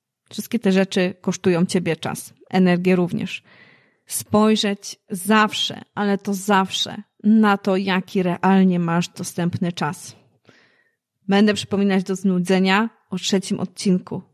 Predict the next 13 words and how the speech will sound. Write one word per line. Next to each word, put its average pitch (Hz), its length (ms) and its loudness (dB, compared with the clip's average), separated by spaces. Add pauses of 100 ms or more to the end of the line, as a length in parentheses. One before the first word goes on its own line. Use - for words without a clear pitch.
(100)
mojego 185 300 4
podcastu, 180 640 -2
gdzie 180 420 0
w - 20 2
materiałach 180 560 4
dodatkowych, 180 680 0
monikatorkowska 170 840 0
com - 240 0
ukośnik - 420 -6
materialy, 180 600 2 (480)
<laughs> 247 480 -14
jest 196 200 2
dostępny 196 340 2